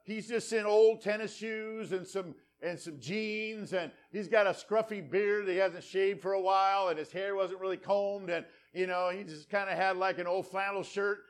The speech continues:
uh, over a t-shirt, and, you know, he walked up and just, you know, looking, looking things over or whatever, and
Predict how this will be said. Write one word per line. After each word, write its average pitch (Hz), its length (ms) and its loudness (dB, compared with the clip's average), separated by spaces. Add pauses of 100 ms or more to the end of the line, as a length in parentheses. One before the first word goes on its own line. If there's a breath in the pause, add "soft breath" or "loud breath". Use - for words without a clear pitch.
(200 soft breath)
uh, 165 200 2
over 196 280 4
a 160 40 0
t-shirt, 208 680 -4
and, 165 140 -6 (260 soft breath)
you 175 100 -2
know, 180 140 -4
he 202 140 -4
walked 208 400 2
up 226 240 12
and 185 180 -2 (240)
just, 202 220 2
you 208 80 -4
know, 202 180 -2
looking, 208 340 0
looking 190 340 -4
things 196 280 -2
over 202 380 2
or 185 40 6
whatever, 196 460 6
and 165 140 -2